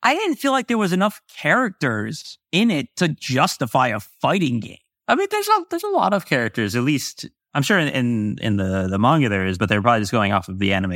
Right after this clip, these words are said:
Speaker 2: only. But there, there's, like, a good amount of characters. If they want to make, like,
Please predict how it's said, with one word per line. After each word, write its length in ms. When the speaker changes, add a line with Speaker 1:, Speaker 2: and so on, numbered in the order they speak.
Speaker 2:
only. 400
But 80
there, 100
there's, 180
like, 140
a 80
good 240
amount 240
of 80
characters. 680
If 100
they 80
want 220
to 80
make, 240
like, 340